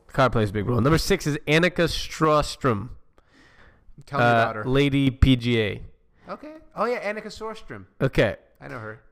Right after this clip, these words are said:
Speaker 1: This first, the first sentence on each says, "Stop us if you've already heard this before. How can a golfer who hasn't picked up a club professionally in the la-, past decade be the most dominant female athlete in the last twenty years?" It says, "We repeat because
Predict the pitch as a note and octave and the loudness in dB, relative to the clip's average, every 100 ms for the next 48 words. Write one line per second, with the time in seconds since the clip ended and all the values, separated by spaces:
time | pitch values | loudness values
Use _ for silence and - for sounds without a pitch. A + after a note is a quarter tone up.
0 | _ - D3 - - F3+ G3 - D#3 - | _ 0 0 0 6 8 10 6 0 2
1 | F#3+ - E3+ C#3+ C3+ B2 - G2 - F#3 | 2 2 -2 -2 -2 -2 -4 -10 6 8
2 | F#3+ G3 D3 C3+ C3+ B2+ C#3 C#3 C3 B2+ | 8 4 2 0 2 4 6 6 4 4
3 | B2+ A#2+ A2 - C3 G2+ F#2 E3+ D#3+ B2 | 2 0 0 6 8 8 4 2 2 -2
4 | G#2+ C3 C#3+ A2+ G2 - - - C#3+ D3+ | 2 4 4 2 -4 -6 -14 2 8 8
5 | B2+ D3+ C#3+ C#3+ B2 - C#3 B2+ - B2 | 8 4 2 2 0 2 2 2 0 0
6 | C3+ B2 A2+ G#2 G#2+ - C#3 C#3+ C3+ C3+ | 2 2 2 4 4 4 2 2 2 0
7 | C3 A#2+ G#2+ A2 A2 A#2+ A#2+ B2+ A2+ C3+ | 0 -2 -2 -2 0 0 2 2 4 4
8 | B2+ A#2 A2 B2 - G#2 A2 A2 B2 A2 | 4 4 2 0 0 -2 -2 -2 -2 -2
9 | A2+ G#2 - - - - - - - _ | -2 -4 -10 -20 -20 -20 -20 -20 -20 _
10 | _ _ _ _ _ - - B2 A2+ B2 | _ _ _ _ _ -20 -10 0 6 8
11 | G#2+ C3 D3+ D#3 C#3 - E3 C3 - - | 6 4 4 4 2 4 4 2 -6 -20
12 | - C#3+ C3+ D3+ C3 | -2 0 8 10 8